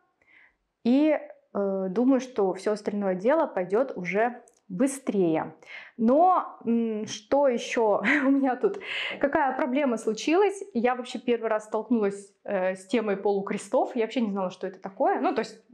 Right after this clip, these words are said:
как, примерно представляла. И вот здесь у меня идёт такая тень полукрестиками.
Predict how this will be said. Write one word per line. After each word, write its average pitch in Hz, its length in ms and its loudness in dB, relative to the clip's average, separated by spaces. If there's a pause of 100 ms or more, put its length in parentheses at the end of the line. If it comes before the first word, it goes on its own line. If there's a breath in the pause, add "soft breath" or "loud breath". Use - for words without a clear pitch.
как, - 240 -6
примерно 254 340 4
представляла. 226 800 -2 (540 loud breath)
И 254 400 2
вот 233 100 -2
здесь 302 320 0
у 294 40 2
меня 262 400 2
идёт 240 300 -2
такая 226 320 -4
тень 254 440 0
полукрестиками. 240 1080 0